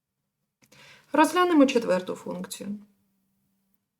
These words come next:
Знову знаменник, знову виписуємо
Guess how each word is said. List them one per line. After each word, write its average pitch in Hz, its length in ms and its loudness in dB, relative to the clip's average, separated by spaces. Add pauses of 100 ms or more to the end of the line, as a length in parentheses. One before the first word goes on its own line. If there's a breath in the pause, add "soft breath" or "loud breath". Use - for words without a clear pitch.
(440 soft breath)
Знову 220 400 4
знаменник, 277 840 -2
знову 180 380 -2
виписуємо 170 760 -8